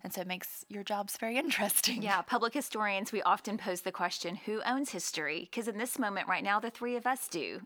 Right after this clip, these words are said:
Speaker 2: as we're sharing our particular perspective on the happenings here at the McFadden Ward House from nineteen oh six to nineteen fifty.
Speaker 1: So, Judy, what inspired the research for this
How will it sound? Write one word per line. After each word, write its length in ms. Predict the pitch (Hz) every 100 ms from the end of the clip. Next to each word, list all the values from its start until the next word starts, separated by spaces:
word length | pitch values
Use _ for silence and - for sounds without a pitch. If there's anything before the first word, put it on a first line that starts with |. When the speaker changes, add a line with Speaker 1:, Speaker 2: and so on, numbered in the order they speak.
| -
Speaker 2:
as 240 | 196 -
we're 100 | 202
sharing 440 | - 190 185 185
our 160 | 180 190
particular 440 | - - - 170
perspective 800 | 160 - - 156 - - 180 - - -
on 320 | 180 180 170
the 240 | 185 170 - -
happenings 460 | - 180 175 170 -
here 120 | 170
at 100 | 160
the 60 |
McFadden 420 | 165 156 160 170 170
Ward 160 | 170 -
House 260 | 175 - - - - -
from 160 | - 226
nineteen 280 | 180 180 156
oh 20 |
six 240 | - -
to 100 | -
nineteen 340 | 160 - - 196
fifty. 320 | - - -
Speaker 1:
So, 180 | - 302
Judy, 300 | 311 330 320
what 120 | 403 466
inspired 500 | 453 - 202 190 202
the 120 | 190
research 600 | 165 160 - 151 - - -
for 100 | 180
this 160 | 180